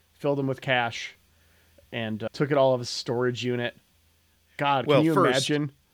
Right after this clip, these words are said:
Speaker 2: Oh, go ahead.
Speaker 1: I was gonna say, can you imagine, like, finding that storage unit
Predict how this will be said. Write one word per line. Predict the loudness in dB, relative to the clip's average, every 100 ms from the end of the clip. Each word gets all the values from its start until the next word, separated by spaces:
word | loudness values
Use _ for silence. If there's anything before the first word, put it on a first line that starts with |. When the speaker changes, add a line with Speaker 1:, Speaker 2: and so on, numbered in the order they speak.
| _ _ _ _ _ _ _
Speaker 2:
Oh, | -10 -10 _ 0
go | 2
ahead. | 2 -2 _ _ _ -8
Speaker 1:
I |
was | -8
gonna |
say, | -2 -2
can | 2 2
you | 2
imagine, | 2 0 2 0 0 -4 _ _ _ _ _ _
like, | -4 -4
finding | -2 0 2 2 2
that | 2 0
storage | 0 2 2 2
unit | 2 0